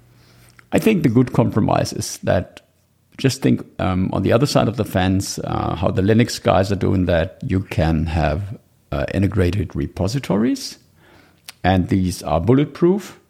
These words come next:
These are maintained by whatsoever distribution. And then you can also have another repository on your own. That would be,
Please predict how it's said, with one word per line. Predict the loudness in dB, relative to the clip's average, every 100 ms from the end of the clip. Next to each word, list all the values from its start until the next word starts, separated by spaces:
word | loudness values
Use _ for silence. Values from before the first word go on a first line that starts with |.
| _ -10
These | -8 -4
are | -2
maintained | -2 -4 -4 -4 -4 -4
by | -2 -2 -2
whatsoever | -4 -4 -2 0 0 0
distribution. | -2 -8 -6 -2 -2 -2 -4 -6 -20 -20 -20 -10 0
And | 4
then | 6 4
you | 2
can | 2 4
also | 4 4 4 0 2 4
have | 4 2 0 -2
another | 2 4 4 4
repository | 0 -2 -2 -4 -4 -2 0 0 0
on | -2 -2
your | -2 -4
own. | -6 -6
That | 0 0
would | 0 -2 0
be, | 2 4